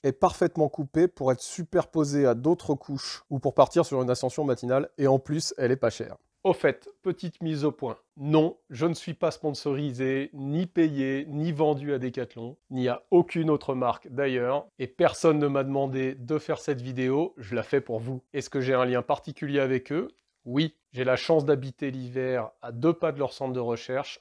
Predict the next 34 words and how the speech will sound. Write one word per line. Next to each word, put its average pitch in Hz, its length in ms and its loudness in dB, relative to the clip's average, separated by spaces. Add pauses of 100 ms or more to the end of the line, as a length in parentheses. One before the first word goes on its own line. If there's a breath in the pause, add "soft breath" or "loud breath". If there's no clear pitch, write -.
le 127 120 -4
Mountain 120 340 -2
Store. - 320 -16
Ils 139 120 -6
m'ont 131 160 0
ouvert 151 240 4
leurs 143 140 0
portes, - 480 -6
et 127 60 -4
pour 113 260 -6
un 107 100 -6
geek 156 200 -6
du 156 160 -4
matos 147 360 0
comme 139 180 -4
moi, 139 440 -2
impossible 175 480 0
de 147 80 2
résister 143 640 0
quand - 300 -14
ils 117 80 -10
m'ont 117 160 -6
proposé 135 640 -2
de 123 160 -2
tester 147 680 -4
et 135 100 -2
de 123 100 0
collaborer 147 960 2
à 123 60 -8
la 117 100 -4
conception 139 640 -6
de 127 100 -8
certaines 131 380 -2
nouveautés. 117 420 -6